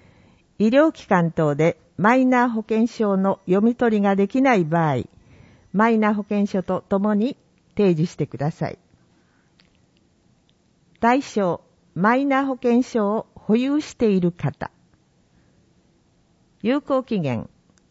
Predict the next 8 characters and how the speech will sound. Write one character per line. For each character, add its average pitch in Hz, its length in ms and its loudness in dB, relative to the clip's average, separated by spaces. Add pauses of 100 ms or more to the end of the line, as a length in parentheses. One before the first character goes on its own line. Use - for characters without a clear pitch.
(320)
七 247 320 2
十 294 100 -2
歳 214 360 -2
未 151 180 0
満 190 260 0
の 190 100 0
方 160 340 -6
は 165 180 -4